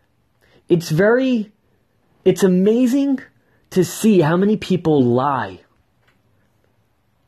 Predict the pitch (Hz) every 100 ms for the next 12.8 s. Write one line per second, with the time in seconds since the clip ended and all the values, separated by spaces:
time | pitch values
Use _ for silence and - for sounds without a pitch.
0 | - 156 156 - 220 214 233 208 208 254
1 | 247 117 - - - 135 208 262 180 170
2 | 139 98 - - - _ _ _ _ _
3 | _ _ - 143 214 165 196 170 139 110
4 | - 151 160 160 156 156 170 214 180 -
5 | 190 147 - - - - - - - 170
6 | 180 170 165 147 156 156 131 110 92 -
7 | _ - - _ 214 202 - - _ -
8 | 226 190 294 359 214 214 233 - 185 185
9 | 214 202 226 214 214 220 208 - _ _
10 | _ - 190 185 165 - - _ - 285
11 | 311 294 - 254 175 208 196 170 156 143
12 | - 302 240 - 202 165 101